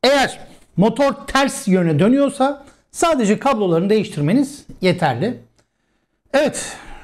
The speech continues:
Bayağı gördük. Şasesi nasıl bağlanıyor? Tabii bunu yapıştıracağız sonradan. Bu böyle hareketli olmayacak. Daha sabit olacak. Daha stabil olacak. E, ondan sonra şeyi de yapıştıracağım.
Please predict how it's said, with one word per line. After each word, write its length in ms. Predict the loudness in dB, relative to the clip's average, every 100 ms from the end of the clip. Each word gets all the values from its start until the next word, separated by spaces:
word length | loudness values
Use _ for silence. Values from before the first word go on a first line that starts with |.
| -20 _ _ _ _ _ _ _ _ _ _ _ _
Bayağı 320 | 0 2 2 2
gördük. 540 | 0 0 -4 -10 -20 _ _ _ _ _ _ _ _ _
Şasesi 520 | -2 -2 -2 -2 0
nasıl 260 | 0 2 2
bağlanıyor? 460 | 0 0 0 0
Tabii 220 | 2 0
bunu 120 | 2 2
yapıştıracağız 680 | 2 0 -2 0 2 0
sonradan. 460 | 0 -2 0 -2 -4 -10 _ -6
Bu 80 | 0
böyle 200 | 2 2
hareketli 520 | 0 -2 -2 -2 0
olmayacak. 520 | 0 0 -2 -4 -4
Daha 220 | 0 0 0
sabit 420 | -2 -2 -2 -4
olacak. 320 | -4 -4 -6 -12 _ _
Daha 180 | 0 0
stabil 420 | -2 -2 -2 0
olacak. 420 | -2 -2 -2 -4 -8 _ -20 _ _ -2
E, 160 | 0
ondan 280 | 4 4 2
sonra 480 | 2 2 0 -2 -12 _ _ _ _ _ _ _ _ _ -8
şeyi 300 | -2 0 2
de 60 | 2
yapıştıracağım. 720 | 0 -4 -2 0 2 0